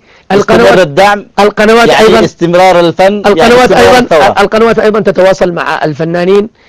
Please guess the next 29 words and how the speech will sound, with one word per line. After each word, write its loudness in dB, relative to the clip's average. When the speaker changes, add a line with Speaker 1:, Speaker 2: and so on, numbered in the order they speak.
Speaker 2:
آه، 0
لكي -6
تعرف -6
ما -6
معهم -8
من -10
جديد -2
في 0
هذا -2
المجال. -10
Speaker 1:
جميل. -12
Speaker 2:
حتى -2
إن 0
كان 0
لا 0
أقول 2
ال-، 0
ال-، -2
الفن 0
الشخصي، -6
قد، -2
قد -2
يكون 0
عندي -4
أغنية 0
خاصة -4
بي -6
أنا -8
شخصيا، -2